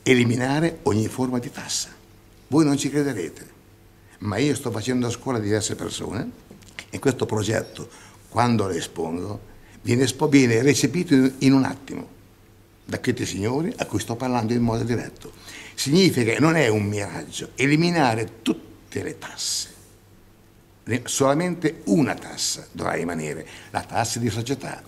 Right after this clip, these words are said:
espressa in percentuale e prelevata dai conti correnti, dal, dal conto corrente che ogni individuo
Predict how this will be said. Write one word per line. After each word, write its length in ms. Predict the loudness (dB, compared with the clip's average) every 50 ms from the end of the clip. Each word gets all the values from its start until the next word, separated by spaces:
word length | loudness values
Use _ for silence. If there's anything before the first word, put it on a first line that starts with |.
| -20 -20 -20 -16 -8
espressa 460 | -6 -6 -4 -2 -4 -4 -2 -2 -4
in 80 | -4
percentuale 880 | -2 -2 -2 0 -2 -2 -2 -2 -2 -2 0 0 0 -2 -4 -8 -14 -16 -14 -14 -14 -8
e 160 | -4 -4 -2 -2
prelevata 440 | -4 -4 -2 2 2 2 4 4
dai 120 | 2 2 2
conti 320 | 2 0 0 0 0 0
correnti, 580 | 0 0 -2 -2 -2 -4 -4 -4 -4 -4 -4 -4 -6 -10 -16 -18 -18 -20 -20 -20 -20 -20 -20 -20 -20 -18 -16
dal, 480 | -14 -14 -4 -2 -2 0 0 -2 -2 0
dal 180 | 0 0 0
conto 320 | 2 0 0 0 0 0 -2
corrente 460 | -2 -2 -2 -2 -4 -4 -4 -4 -4
che 140 | -4 -2 -2
ogni 320 | 0 2 2 2 4 4
individuo 540 | 4 2 2 2 2 2 0 0 -2 -4